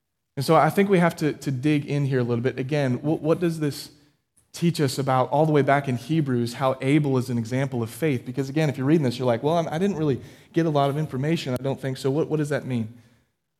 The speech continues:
Well, I think in order to understand Abel, we actually first have to understand Cain and the response that Cain has to God being displeased with his offering. Do you remember what it was?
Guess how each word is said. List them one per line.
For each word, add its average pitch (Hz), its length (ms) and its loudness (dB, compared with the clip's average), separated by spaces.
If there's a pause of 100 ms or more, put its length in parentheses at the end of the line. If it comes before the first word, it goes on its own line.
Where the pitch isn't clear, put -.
(140)
Well, 151 80 4
I 151 40 2
think 196 160 6
in 185 60 8
order 175 220 8
to 180 200 0
understand 156 880 2
Abel, 135 520 0 (400)
we 156 80 8
actually 156 280 6
first 170 460 2
have 151 180 0
to - 100 -6
understand 135 520 -2
Cain 135 640 -2 (280)
and 139 160 0
the 135 60 2
response 156 800 0
that 143 220 -2
Cain 156 380 -2
has 123 580 0 (240)
to 135 100 -2
God 143 400 4
being 139 220 2
displeased 131 500 0
with 123 100 -2
his 120 120 -6
offering. 113 420 -4 (720)
Do 151 100 2
you 151 60 4
remember 147 240 6
what 143 160 4
it - 80 -4
was? 117 380 -4